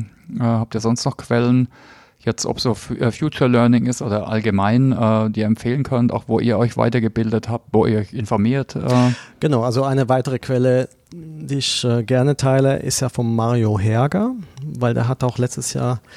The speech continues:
Speaker 2: das ist ein ehemaliger S-A-P-Kollege, der sich, äh, vor längerer Zeit in Silicon Valley selbstständig gemacht hat und auch, ähm, im Bereich Foresight Mindset, ähm,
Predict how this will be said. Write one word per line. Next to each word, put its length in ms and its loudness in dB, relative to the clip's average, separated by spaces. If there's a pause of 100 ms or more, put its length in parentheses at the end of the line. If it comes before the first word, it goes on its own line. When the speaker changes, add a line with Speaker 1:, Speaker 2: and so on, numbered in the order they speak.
(480)
Speaker 2:
das 120 -2
ist 60 -8
ein 100 -2
ehemaliger 500 2
S-A-P-Kollege, 1000 2
der 100 -2
sich, 380 -6
äh, 100 -2
vor 200 -2
längerer 260 2
Zeit 440 0 (120)
in 80 0
Silicon 440 0
Valley 220 4
selbstständig 540 0
gemacht 360 -2
hat 220 -4 (560)
und 200 -6
auch, 520 0
ähm, 180 -2
im 140 2
Bereich 380 2
Foresight 560 2
Mindset, 420 2 (240)
ähm, 320 0